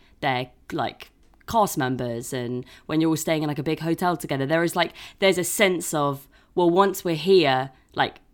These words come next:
what's, what we do here stays here, and then when you go back home, it goes home. And I think that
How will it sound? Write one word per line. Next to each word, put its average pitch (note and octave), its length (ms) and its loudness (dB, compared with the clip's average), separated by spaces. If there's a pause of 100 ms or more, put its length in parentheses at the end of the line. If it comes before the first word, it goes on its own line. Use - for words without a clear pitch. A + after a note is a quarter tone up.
(200)
what's, F3 320 0
what F#3+ 200 4
we F#3+ 80 6
do F3 180 6
here D#3+ 200 0
stays C#3 320 -2
here, B2+ 220 -2
and D3+ 120 2
then C#3+ 80 2
when C#3 100 2
you C#3 60 2
go C#3+ 140 0
back - 180 -2
home, C#3 160 -4
it C3 80 -8
goes C3+ 140 -6
home. B2+ 100 -10 (340)
And G#3+ 120 4
I G#3 40 4
think B3+ 320 -4
that F#3+ 200 -2